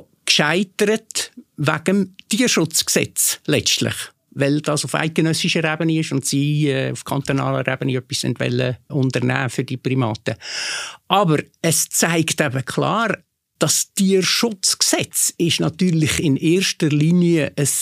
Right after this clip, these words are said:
Tierhalterschutzgesetz. Und die Abstimmung hätte, wenn sie positiv rausgekommen wäre,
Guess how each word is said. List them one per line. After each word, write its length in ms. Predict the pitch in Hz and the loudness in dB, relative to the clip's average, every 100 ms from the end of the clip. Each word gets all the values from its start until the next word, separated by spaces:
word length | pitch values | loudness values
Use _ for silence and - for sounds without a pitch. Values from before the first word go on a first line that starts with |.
| - - | -4 0
Tierhalterschutzgesetz. 2000 | 165 170 151 - 151 220 _ 226 233 - - - 233 - - - 294 - - - - - - - - | 2 2 0 0 0 0 _ -4 -4 -6 -4 0 0 -2 0 0 0 -2 -2 -2 -6 -16 -14 -14 -2
Und 480 | 185 165 151 - - - _ _ _ _ - - | 4 4 4 -2 -8 -20 _ _ _ _ -10 0
die 440 | 165 156 147 143 - _ | 2 4 2 0 -4 _
Abstimmung 800 | 165 - - - - 165 147 143 - - | 0 0 0 0 0 2 2 0 -4 -6
hätte, 560 | - 214 - - 139 107 | -4 -4 -4 -6 -2 -2
wenn 220 | 147 139 135 | 0 0 0
sie 420 | - 123 113 104 - - | 0 -2 -2 -6 -12 -4
positiv 500 | 151 147 160 175 165 | -2 -2 -2 0 0
rausgekommen 540 | 165 170 156 131 110 | -2 0 0 0 0
wäre, 300 | 123 113 110 | -2 -2 -4